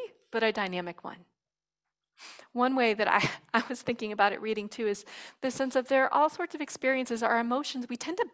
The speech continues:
bounce back and forth, right? And have you guys ever seen, like, I, I, in a, a former life, I did more, uh, with science, right? When you're looking at data,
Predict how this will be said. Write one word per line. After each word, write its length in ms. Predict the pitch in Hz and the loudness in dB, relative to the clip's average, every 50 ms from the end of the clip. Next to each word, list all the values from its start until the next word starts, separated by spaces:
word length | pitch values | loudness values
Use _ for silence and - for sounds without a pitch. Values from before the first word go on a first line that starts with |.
| _ | _
bounce 340 | - - - 285 285 254 - | -8 -8 -6 -8 -10 -10 -8
back 260 | - 285 254 240 - | -6 -6 -6 -4 -6
and 120 | - 226 214 | -8 -8 -8
forth, 280 | - - 254 240 226 - | -4 -2 -2 -2 -2 -2
right? 180 | 247 240 226 - - - - - - - - - _ _ _ _ _ _ _ _ _ _ _ _ - | -2 -2 -2 -2 -6 -12 -14 -14 -14 -16 -18 -20 _ _ _ _ _ _ _ _ _ _ _ _ -4
And 80 | 254 | -4
have 100 | 269 294 | -4 -2
you 60 | - | 0
guys 180 | - 370 370 - | 0 0 0 0
ever 140 | 339 320 294 | -2 -4 -4
seen, 260 | - - 285 277 269 | -4 -4 -4 -2 -2
like, 240 | 247 233 - - - - _ _ - - - _ _ _ _ _ _ _ _ _ _ _ _ - | -2 -4 -4 -8 -16 -20 _ _ -20 -20 -20 _ _ _ _ _ _ _ _ _ _ _ _ -14
I, 240 | - 185 175 160 - - | -12 -10 -10 -10 -8 -8
I, 220 | 190 185 180 180 - _ - - | -6 -6 -8 -8 -12 _ -14 -10
in 160 | - 196 190 | -8 -6 -6
a, 160 | 180 170 165 - _ _ _ - | -6 -8 -8 -12 _ _ _ -14
a 40 | 190 | -8
former 300 | - - 214 202 180 180 | -2 -2 -2 0 0 0
life, 300 | 180 175 160 165 - - | 0 0 -2 -2 -4 -6
I 60 | 175 170 | -6 -4
did 160 | - 175 175 | -4 -4 -4
more, 340 | 180 180 180 170 165 165 - - | -2 -2 -2 -2 -2 -6 -10 -10
uh, 200 | - 160 170 - - _ _ _ _ _ _ _ _ | -8 -8 -8 -10 -12 _ _ _ _ _ _ _ _
with 140 | - 165 - | -6 -4 -4
science, 500 | - - 233 220 196 175 170 - - - - | 0 0 2 2 2 0 -2 -4 -8 -4 0
right? 200 | - 233 - - - - - - - | 0 0 0 0 -4 -10 -14 -10 -4
When 120 | - 262 269 | -2 0 0
you're 120 | 277 277 | 2 0
looking 280 | 277 359 349 403 392 349 | 0 0 -2 0 0 0
at 160 | 262 220 220 | 0 2 4
data, 540 | - 240 247 269 269 214 180 175 170 170 - | 4 4 4 4 4 4 4 4 2 0 -6